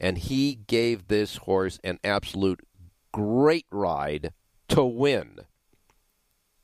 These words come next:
the fifth race yesterday. Congratulations to Jonathan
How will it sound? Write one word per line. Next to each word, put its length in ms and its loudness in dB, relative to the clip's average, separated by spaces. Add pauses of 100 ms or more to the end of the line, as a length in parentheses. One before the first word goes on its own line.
(360)
the 100 2
fifth 300 -2
race 280 -2
yesterday. 440 -4
Congratulations 880 -4
to 80 -16
Jonathan 520 -2